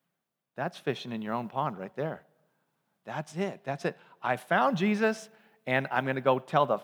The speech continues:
first people, usually the closest people, and it's his brother. That's who he's always fishing with. I'm guessing that's his closest friend. That's his closest acquaintance is Peter.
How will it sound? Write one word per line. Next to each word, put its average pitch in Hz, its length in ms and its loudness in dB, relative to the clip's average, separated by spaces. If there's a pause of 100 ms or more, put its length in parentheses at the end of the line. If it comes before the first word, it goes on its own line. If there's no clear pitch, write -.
first 208 280 4
people, 175 500 2
usually 185 340 -2
the 131 140 0
closest 180 560 -4
people, 143 300 -2
and 120 120 -6
it's 120 140 -10
his - 60 -20
brother. 127 400 0 (100)
That's 120 180 -6
who 127 80 -6
he's 127 160 0
always 147 260 6
fishing 165 360 -4
with. 92 160 -8 (340)
I'm 131 140 -10
guessing 123 320 2
that's 113 180 -6
his 117 140 -10
closest 120 440 -4
friend. 143 240 -4 (380)
That's - 160 -16
his 117 100 -12
closest 123 440 -6
acquaintance - 480 -8
is - 100 -20
Peter. 120 380 -4